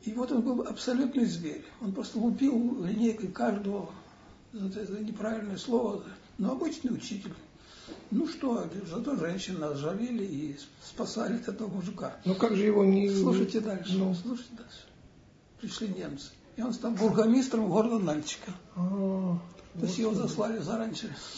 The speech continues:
Speaker 1: поселили уже здесь. Бургомист города Нальчик. Марлин, Марлин всё-таки бургомист. Ну, по-, а для него, для линейку я ни разу получал, и многие получали.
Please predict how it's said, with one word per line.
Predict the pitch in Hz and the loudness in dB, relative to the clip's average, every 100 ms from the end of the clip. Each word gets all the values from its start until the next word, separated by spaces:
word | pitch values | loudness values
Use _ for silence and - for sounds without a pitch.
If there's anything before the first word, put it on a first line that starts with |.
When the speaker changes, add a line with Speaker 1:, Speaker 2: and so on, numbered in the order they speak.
| - - 269 - - 269 - - - - | -12 -8 -6 -6 -10 -16 -18 -18 -14 -6
Speaker 1:
поселили | 233 277 339 254 - | -4 -2 2 2 2
уже | 170 214 | 0 0
здесь. | 175 165 175 - - - - - - - | -2 -2 -6 -8 -12 -16 -14 -14 -16 2
Бургомист | 180 202 170 202 208 269 254 | 8 10 10 10 10 8 6
города | 208 202 214 202 | 6 6 6 2
Нальчик. | 202 170 220 | -2 -4 0
Марлин, | 226 240 220 202 | 2 2 2 0
Марлин | 208 247 233 | 0 2 0
всё-таки | 196 - | -2 -2
бургомист. | 240 240 226 269 220 - - - - - - - | -2 2 4 6 6 6 0 -8 -18 -18 -18 -6
Ну, | 214 196 | -2 0
по-, | - 220 247 220 208 | 0 0 -2 -4 -4
а | 196 | -4
для | 190 226 | -4 0
него, | 240 | 0
для | 208 214 | 0 0
линейку | 226 220 233 | 0 0 0
я | 220 | 2
ни | 208 | 2
разу | 165 147 | -2 -4
получал, | 131 175 185 - 185 | -6 -8 -8 -8 -8
и | 208 190 | -6 -4
многие | 233 208 196 147 | -2 -2 -4 -6
получали. | - 175 220 - - | -8 -8 -8 -8 -10